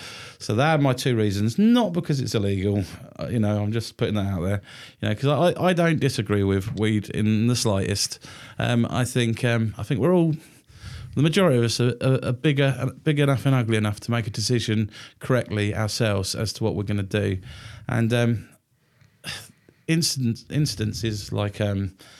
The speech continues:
like deaths on the road for, like, dr-, driving under the influence of, of, um, substances, which is more often than not alcohol.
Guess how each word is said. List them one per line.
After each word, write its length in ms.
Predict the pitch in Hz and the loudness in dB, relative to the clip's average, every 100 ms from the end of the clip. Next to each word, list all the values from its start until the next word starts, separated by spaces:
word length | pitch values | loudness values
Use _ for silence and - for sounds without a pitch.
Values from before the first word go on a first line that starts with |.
| - - - _ | -20 -20 -20 _
like 240 | - 107 | -8 -4
deaths 260 | 113 101 - | -4 -2 -2
on 120 | 101 | -2
the 100 | 104 | 0
road 400 | 104 104 104 101 | 2 2 0 -2
for, 600 | - - - 101 101 101 110 117 - | -8 -8 -2 0 2 -2 -4 -12 -6
like, 260 | 104 101 - - - 110 92 - | -4 -4 -8 -14 -12 -12 -14 -14
dr-, 240 | - - 127 | -12 -10 -4
driving 540 | 113 107 101 98 101 | 0 0 0 -2 -4
under 200 | 73 104 | -4 -4
the 140 | 101 | -2
influence 420 | 107 101 101 98 - | -4 -2 -4 -2 -2
of, 340 | 95 - - - | -4 -6 -12 -4
of, 180 | 98 | 0
um, 200 | 104 101 | 0 0
substances, 680 | 98 127 110 - 90 - 113 | 0 -2 -2 -6 -6 -4 -2
which 160 | 127 120 | -4 -4
is 220 | 127 - - - | -6 -6 -8 -4
more 140 | 139 | -4
often 140 | 135 | -4
than 120 | - 131 | -4 -2
not 100 | 120 | 0
alcohol. 560 | 127 113 104 120 127 | -2 -2 0 0 0